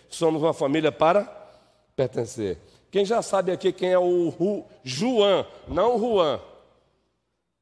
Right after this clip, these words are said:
Entendamos, temos um Juan aqui e temos um João agora, graças a Deus, servo de Deus, presbiteriano, já estão no processo de serem recebidos aqui como membros da igreja.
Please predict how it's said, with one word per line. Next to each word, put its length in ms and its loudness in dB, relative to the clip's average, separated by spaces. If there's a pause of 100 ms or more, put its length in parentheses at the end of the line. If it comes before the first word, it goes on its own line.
Entendamos, 420 -4
temos 380 -4
um 100 0
Juan 380 0
aqui 360 -6 (300)
e 40 -14
temos 360 -4
um 80 -2
João 460 -2
agora, 360 0
graças 360 -4
a 80 -2
Deus, 260 -6
servo 300 -2
de 80 -2
Deus, 320 -4 (240)
presbiteriano, 800 -2 (260)
já 160 2
estão 280 -2
no 100 0
processo 520 -2
de 60 -8
serem 220 -4
recebidos 460 -2
aqui 260 -2
como 200 0
membros 200 0
da 60 0
igreja. 400 -4